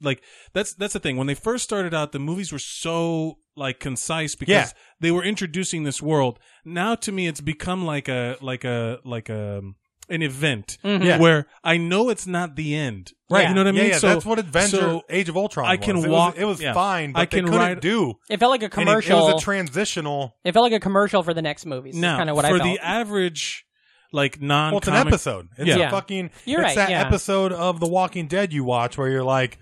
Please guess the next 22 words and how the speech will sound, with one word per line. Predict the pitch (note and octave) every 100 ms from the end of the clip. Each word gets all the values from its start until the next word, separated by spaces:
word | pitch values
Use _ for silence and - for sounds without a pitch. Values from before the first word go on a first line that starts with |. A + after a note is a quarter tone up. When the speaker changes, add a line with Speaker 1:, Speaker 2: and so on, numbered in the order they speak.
| - - _ -
Speaker 2:
"Well, | D#3+
they | E3
didn't | D3+
really | C3 B2
do | G2+ F2 B2
much. | C#3 G2 G#2
I | A2+
guess | B2 B2
I'll | A2+
wait | A#2+
till | - A2+
next | F#2+ B2+ -
week." | F#2 E3+
Speaker 3:
Yeah. | E3 C#3 A#2+
Speaker 1:
Exactly. | E3+ C#3+ D3 B2 B2
And | E3 E3
the |
thing | E3+ G#3+ A3+
is, | G3+
is | E3+
that | D3+ C3+ B2+ -
they've | C3+ C#3 C3+ -